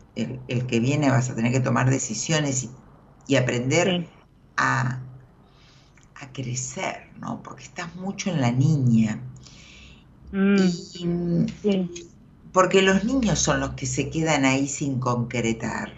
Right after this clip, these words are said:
Speaker 2: Claro.
Speaker 1: Son inseguros y,
Speaker 2: Sí.
Speaker 1: y no podés, y le tenés mucho miedo al cambio, mucho miedo. Entonces,
Speaker 2: Sí.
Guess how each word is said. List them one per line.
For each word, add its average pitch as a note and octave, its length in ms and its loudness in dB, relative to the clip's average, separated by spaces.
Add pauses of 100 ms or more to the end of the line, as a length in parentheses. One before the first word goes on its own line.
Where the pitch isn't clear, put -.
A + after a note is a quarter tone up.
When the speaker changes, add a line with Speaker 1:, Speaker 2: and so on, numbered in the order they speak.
(960)
Speaker 2:
Claro. F#3+ 340 8
Speaker 1:
Son E3 120 0
inseguros D3 1600 0 (420)
y, C#3 380 -2 (180)
Speaker 2:
Sí. A3+ 120 4
Speaker 1:
y G3 100 6
no E3 180 2
podés, D3 460 4
y C3 80 0
le B2+ 100 4
tenés C3 320 2
mucho D3 280 -6
miedo C3 280 4
al A2+ 240 0
cambio, B2 440 -2
mucho C3 380 -4
miedo. A2+ 440 -2 (400)
Entonces, D#3 640 0 (100)
Speaker 2:
Sí. F#3+ 220 -2